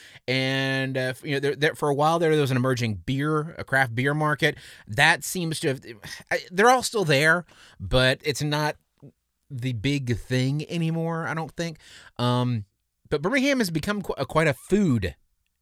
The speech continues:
area, and there are a lot of 'em around, around the nation. But, uh, Birmingham is being known for its food quite well, and so I think in the Birmingham area, you may end up with someone being able to open up a,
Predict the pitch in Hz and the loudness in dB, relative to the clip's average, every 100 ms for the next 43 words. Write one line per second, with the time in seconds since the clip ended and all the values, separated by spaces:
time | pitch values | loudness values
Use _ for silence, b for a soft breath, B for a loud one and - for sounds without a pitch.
0 | _ 123 107 101 95 160 196 180 156 151 | _ -2 -2 -2 -2 0 2 2 2 0
1 | 139 123 110 98 92 82 - _ _ _ | -2 -2 -2 -2 -4 -8 -16 _ _ _
2 | - 117 107 101 101 90 78 76 73 _ | -8 -4 -4 -4 -2 -4 -6 -12 -16 _
3 | _ _ _ _ _ _ - 131 135 131 | _ _ _ _ _ _ -18 -6 -6 -6
4 | B B B B 120 117 123 123 131 156 | B B B B -2 0 0 0 -4 -6
5 | 190 190 151 151 127 139 190 - 143 - | -4 -4 -2 -2 0 -2 -2 -4 -4 -2
6 | 180 311 - 107 82 95 92 127 123 120 | -2 -2 -2 -4 -4 -6 -4 0 0 -2
7 | B B B - 202 185 175 160 160 _ | B B B 0 2 2 2 -2 -6 _
8 | _ _ _ _ _ - 165 160 226 - | _ _ _ _ _ -4 -2 0 -2 -2
9 | - 180 160 127 240 339 220 147 143 135 | -6 -4 -4 0 0 0 0 0 0 0
10 | 135 123 127 143 147 143 139 139 131 120 | 2 2 0 -2 -2 -2 -2 -2 -4 -2
11 | - 147 139 127 131 135 123 123 139 127 | 0 0 0 0 -2 -2 -2 -4 -4 -2
12 | 120 135 175 117 | -2 -2 -2 -4